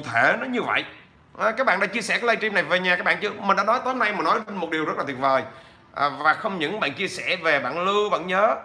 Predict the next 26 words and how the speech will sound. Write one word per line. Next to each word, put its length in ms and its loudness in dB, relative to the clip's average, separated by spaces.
mà 300 -2
những 260 -6
người 100 0
bạn 300 0
của 120 -6
mình 300 2
hãy 280 -12
báo 260 6
cho 100 -4
những 120 -4
người 80 0
bạn 200 2
của 60 -10
mình, 260 2
hãy 220 -8
chia 120 -6
sẻ 120 -6
livestream 240 -2
này. 160 2
Bạn 180 -4
nào 120 0
chưa 280 -2
làm 180 2
bạn 220 -4
của 60 -6
mình, 180 0